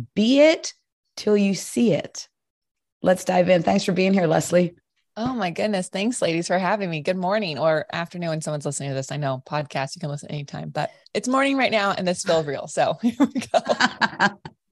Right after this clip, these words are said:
Speaker 3: Yes, and thank you for jumping on with us. We are in very different time zones. And Leslie, anybody who's seeing this on video can see that Leslie looks fantastic. And it's only seven o'clock in the morning where she is. So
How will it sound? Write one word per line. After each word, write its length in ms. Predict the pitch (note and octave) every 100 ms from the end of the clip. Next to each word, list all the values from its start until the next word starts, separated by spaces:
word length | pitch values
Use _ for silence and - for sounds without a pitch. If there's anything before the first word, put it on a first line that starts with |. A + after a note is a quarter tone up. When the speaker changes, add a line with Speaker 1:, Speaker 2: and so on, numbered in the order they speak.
| G#3
Speaker 3:
Yes, 280 | G#3 F#3+
and 140 | A3 G3+
thank 280 | A#3+ C4+ C4+
you 80 |
for 260 | - A3+ G3+
jumping 400 | - A#3+ A#3+ A3
on 180 | G#3 A#3
with 160 | A3+
us. 220 | A3 G#3+ G#3+
We 80 |
are 80 | G3+
in 220 | F#3+ F#3
very 320 | E3+ A#3 B3 G#3
different 340 | F3+ F#3+ F3+
time 300 | F#3 F3 F3
zones. 420 | E3 E3+ F3 F3+ -
And 340 | F3+ E3+ F3
Leslie, 420 | F#3 F#3+ - G3+
anybody 300 | F#3 F3+ F#3
who's 220 | F3 E3+ -
seeing 420 | - B3 A#3+ F3+
this 220 | F3 F3
on 160 | F3 E3+
video 360 | G#3 G#3 F3+
can 160 | F3 F3
see 180 | E3+ F3
that 200 | E3+ E3
Leslie 380 | E3 D#3+ F3
looks 300 | E3 E3 E3 -
fantastic. 1040 | - - D4 E4+ F4 A#3 F#3+ - - A3 A#3 _ _ _
And 140 | A3 A3+
it's 140 | A3+
only 200 | A3+ G#3+
seven 300 | G3+ G3+ F3+
o'clock 300 | F3+ F3+ D#3+
in 80 | E3+
the 40 |
morning 300 | D#3+ D3+ C#3
where 140 | C3+ -
she 160 | -
is. 340 | D3 C#4+ - A#3
So 240 | - -